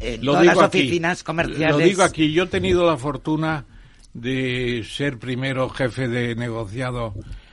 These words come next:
Speaker 2: en importación de máquinas y herramientas, lo cual me daba una visión de la industria española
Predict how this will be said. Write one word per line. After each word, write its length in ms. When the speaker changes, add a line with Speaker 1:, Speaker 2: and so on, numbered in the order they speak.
Speaker 2:
en 120
importación 640
de 80
máquinas 460
y 40
herramientas, 600
lo 140
cual 180
me 160
daba 200
una 140
visión 400
de 100
la 100
industria 400
española 540